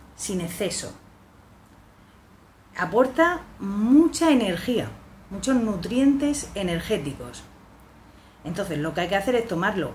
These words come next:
con moderación, pero ya les digo que la única diferencia entre un pan tostado y un pan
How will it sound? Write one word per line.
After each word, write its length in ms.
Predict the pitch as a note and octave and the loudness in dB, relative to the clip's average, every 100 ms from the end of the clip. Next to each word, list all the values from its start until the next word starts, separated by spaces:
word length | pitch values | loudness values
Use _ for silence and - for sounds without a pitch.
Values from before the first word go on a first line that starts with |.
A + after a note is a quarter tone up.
| - | -4
con 160 | A3 | -2
moderación, 680 | A#3 A#3 B3 C#4 A#3+ G#3 G#3+ B3 - - - - | 0 2 2 2 0 -2 -2 -10 -18 -20 -20 -8
pero 180 | E3+ D#3+ | -4 -2
ya 180 | D#3+ A#3+ | 2 4
les 240 | C4 B3+ | 4 2
digo 360 | A#3 C4 A3 C4+ - - - - | 2 0 0 -6 -12 -20 -20 -10
que 240 | F3+ E3+ - | -6 -6 -4
la 160 | G3 A#3 | 0 2
única 240 | C#4 C4 | 4 4
diferencia 440 | B3+ B3+ B3+ A#3+ | 2 2 0 0
entre 200 | D#3 D#3+ | -4 -2
un 200 | A#3 A#3+ | -2 0
pan 240 | A#3+ A3+ G#3 | 0 0 -2
tostado 460 | F#3+ - A3 F#3+ - - - - - - - - - - - - - - - - - | -6 -4 -4 -4 -8 -18 -20 -20 -20 -20 -20 -20 -20 -20 -20 -20 -20 -20 -20 -20 -8
y 200 | G#3+ G#3 | -4 2
un 340 | A#3+ B3+ A3+ | 4 4 4
pan 300 | B3 A#3 A#3 | 4 2 0